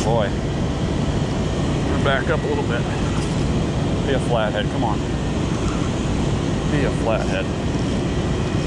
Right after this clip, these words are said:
Oh, does he have me in something? Shoot, he got me into something along that wall. I think. Maybe that's just him.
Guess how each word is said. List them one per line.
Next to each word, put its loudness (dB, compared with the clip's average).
Oh, 2
does 0
he 4
have 4
me 0
in 0
something? 0
Shoot, 0
he 0
got 2
me 2
into 2
something 0
along 2
that 0
wall. 2
I 2
think. 2
Maybe 2
that's 4
just 0
him. 2